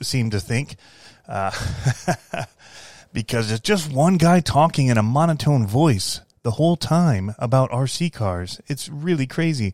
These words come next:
And half the time, he's not even talking about R C cars. So, uh, there's some new stuff happening for C C X R C. Uh, previously, I did have a website. That's how C C X R C started.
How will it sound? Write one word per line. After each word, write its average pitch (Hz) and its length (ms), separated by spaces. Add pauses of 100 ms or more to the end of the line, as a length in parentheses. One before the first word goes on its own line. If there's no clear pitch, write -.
(360)
And 165 120
half 185 220
the 151 80
time, 147 280
he's 143 120
not 151 120
even 147 140
talking 165 300
about 165 220
R 180 120
C 208 220
cars. 95 460 (800)
So, 196 320
uh, 180 400 (580)
there's 190 240
some 196 220
new 247 180
stuff 208 320
happening 151 640 (100)
for 151 200
C 151 240
C 143 180
X 131 240
R 123 160
C. 139 460
Uh, 147 140
previously, 190 840
I 135 120
did 170 180
have 156 220
a 143 40
website. 127 540
That's 123 220
how 127 140
C 135 200
C 127 180
X 123 240
R 120 140
C 120 220
started. 170 540